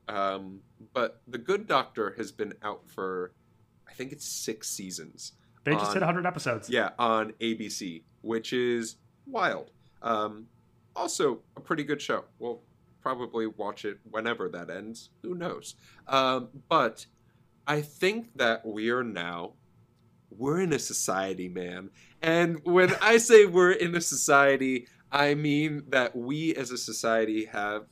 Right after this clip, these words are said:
Speaker 1: I think, grown up a little bit as far as dealing with the concept or the ostraci-, ostracization of folks who may be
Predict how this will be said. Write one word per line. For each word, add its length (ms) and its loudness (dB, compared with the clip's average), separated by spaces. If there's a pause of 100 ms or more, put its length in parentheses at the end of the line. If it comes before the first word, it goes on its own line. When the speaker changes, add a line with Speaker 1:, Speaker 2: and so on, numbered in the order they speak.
(140)
Speaker 1:
I 100 -6
think, 400 -8
grown 500 -2
up 240 -6 (100)
a 60 -4
little 260 -2
bit 320 -6
as 200 -4
far 420 -2
as 380 -4 (680)
dealing 720 -2
with 220 -6 (220)
the 180 -10 (260)
concept 840 -10
or 280 -4
the 300 -10
ostraci-, 680 -10 (460)
ostracization 1080 -8 (360)
of 460 -2
folks 500 -8
who 340 -8
may 220 -4
be 220 -10